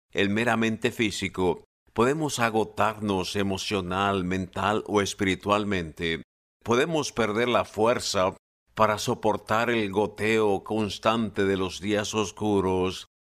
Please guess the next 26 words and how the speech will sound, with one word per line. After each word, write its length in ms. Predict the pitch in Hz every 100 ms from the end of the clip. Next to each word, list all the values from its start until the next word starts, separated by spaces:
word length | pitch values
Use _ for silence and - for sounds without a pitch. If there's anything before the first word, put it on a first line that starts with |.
| _
Los 200 | 113 113
jóvenes 500 | - 131 101 104 107 - _ -
se 240 | - 143
cansan 640 | - 123 143 127 - 101 95
físicamente 840 | - 123 127 113 104 113 110 110
también 600 | 95 98 92 113 117 113
en 160 | 110 104
esta 320 | 107 123 113
carrera 640 | 107 95 104 110 107 101 - _ -
de 160 | 101
velocidad 960 | 104 104 98 - 110 92 104 104 107 87
que 180 | - 104
llamamos 920 | 92 95 101 101 98 98 92 85 80 82
vida 400 | 113 95 104 104
moderna. 1040 | 98 98 87 90 98 92 85 82 82 78 65 _ _ _ -
A 100 | 117
los 180 | 120
más 260 | 117 139 -
pequeños 840 | - 123 117 107 85 92 107 - -
los 360 | - 104 107 104
ponemos 480 | 104 104 120 120 110
a 120 | 104
dormir 540 | 104 92 95 110 110
después 540 | 87 95 - 107 104 -
del 360 | 98 92 90
almuerzo 760 | 87 82 92 113 95 - 107 110